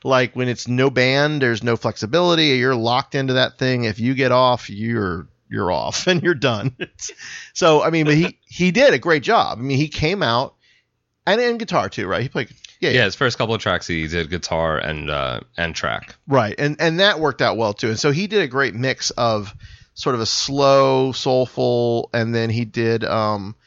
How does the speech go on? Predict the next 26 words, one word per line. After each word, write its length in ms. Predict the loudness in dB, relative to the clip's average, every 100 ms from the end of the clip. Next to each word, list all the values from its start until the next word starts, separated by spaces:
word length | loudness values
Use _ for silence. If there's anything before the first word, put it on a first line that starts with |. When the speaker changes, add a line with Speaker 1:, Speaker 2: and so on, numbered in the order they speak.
| _ -10
Speaker 1:
some 140 | -4
more 140 | -2
dance 400 | 0 0 0 -2
and 100 | 0
upbeat 380 | 0 0 -8 -10
stuff. 260 | -6 -6 -4
So 120 | 2
it 20 | 2
was 120 | 2
a 60 |
really 340 | 0 2 4 2
nice 340 | 2 0 -2
range 560 | -4 -2 0 0 -2 -4
of 160 | -4
music 400 | -4 -4 -4 -6 -10 -20 _ _ _ _ _
to 120 | -10
cover. 360 | -2 0 2 0
And 280 | 0 -2 -4
again, 340 | -2 -2 -2
if 80 | -2
you 120 | 0
haven't 200 | 0 0
checked 240 | -6 -8
him 100 | -4
out, 260 | -4 -4 -6 _ _ _
uh, 40 | _